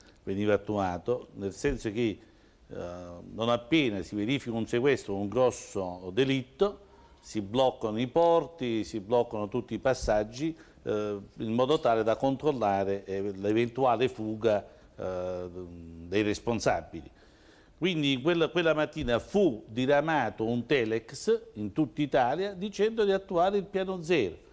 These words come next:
ma intuendo che molti potevano non capire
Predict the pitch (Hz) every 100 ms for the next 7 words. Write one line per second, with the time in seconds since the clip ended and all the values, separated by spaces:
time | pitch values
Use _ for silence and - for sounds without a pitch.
0 | - - - 131 127 151 151 135 104 -
1 | - 190 208 185 - 208 214 180 131 117
2 | 110 113 113 135 185 151 - - 107 95
3 | 85 117 113 175 170 127 123 170 160 -
4 | 147 156 151 98 92 87